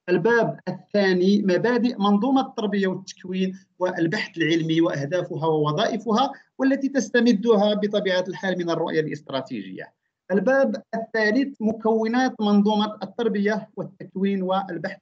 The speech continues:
العلمي، ويضم اثنا عشر مادة. الباب الرابع الولوج لمنظومة التربية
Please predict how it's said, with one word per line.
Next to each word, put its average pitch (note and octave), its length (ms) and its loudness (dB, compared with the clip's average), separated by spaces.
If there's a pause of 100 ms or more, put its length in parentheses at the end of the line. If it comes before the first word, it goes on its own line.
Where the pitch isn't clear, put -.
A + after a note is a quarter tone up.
العلمي، E3 340 -4
ويضم E3 680 -2 (280)
اثنا E3 240 -6
عشر D#3+ 440 -6 (140)
مادة. G3 760 0 (420)
الباب G3+ 520 0
الرابع F3+ 640 0 (260)
الولوج F3 680 2
لمنظومة F#3+ 720 0
التربية G3 720 -2